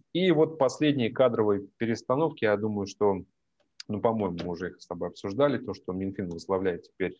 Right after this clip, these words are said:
э, Джанет Йеллен. Э, хотя, м, вроде бы как есть уже официальное подтверждение, вроде бы как Конгресс дал зелёный свет. Но и в некоторых источниках я ещё вижу информацию, что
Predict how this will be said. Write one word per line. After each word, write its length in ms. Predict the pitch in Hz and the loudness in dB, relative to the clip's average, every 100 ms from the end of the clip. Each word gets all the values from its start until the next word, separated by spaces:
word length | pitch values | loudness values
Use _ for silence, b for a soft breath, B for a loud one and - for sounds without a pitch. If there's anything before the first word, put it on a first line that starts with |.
| 92 | -6
э, 200 | 85 82 | -6 -6
Джанет 300 | 82 101 95 - | -2 -2 -2 -4
Йеллен. 360 | 143 147 117 - _ _ _ b - | -2 0 -2 -8 _ _ _ b -4
Э, 160 | - 104 | 0 2
хотя, 600 | - 113 139 143 135 123 | 2 0 2 4 6 4
м, 640 | 120 113 107 98 95 80 - _ _ _ B B - | 2 -2 -4 -8 -10 -12 -20 _ _ _ B B -4
вроде 280 | 104 185 170 | 2 4 4
бы 100 | 151 | 2
как 240 | 147 - | 0 2
есть 280 | 131 120 - | 2 2 0
уже 160 | 92 | -2
официальное 460 | 90 - 107 95 90 | -2 0 0 0 -2
подтверждение, 840 | 90 90 101 104 113 160 156 127 | -6 -4 -2 0 2 2 2 2
вроде 280 | 104 139 156 | 2 2 2
бы 120 | 127 120 | 2 2
как 400 | 117 104 - - | 0 -2 -8 -2
Конгресс 420 | 107 107 127 110 | -2 2 0 2
дал 220 | 101 107 | 4 4
зелёный 360 | 101 98 98 95 | 4 2 0 -2
свет. 300 | - 87 - - | -8 -8 -8 -2
Но 420 | 123 143 139 131 - - - | 2 4 4 4 0 -8 -6
и 360 | 131 131 123 120 | -4 0 2 2
в 120 | 117 | 2
некоторых 380 | 147 - 127 143 | 0 2 2 2
источниках 480 | 143 120 98 92 - - | 2 2 0 -6 -10 -6
я 100 | 95 | -6
ещё 220 | - 95 | -6 -6
вижу 240 | 98 92 | -4 -6
информацию, 560 | 90 104 123 170 - 95 | -2 0 2 0 -2 -4
что 340 | - 107 101 | -2 0 0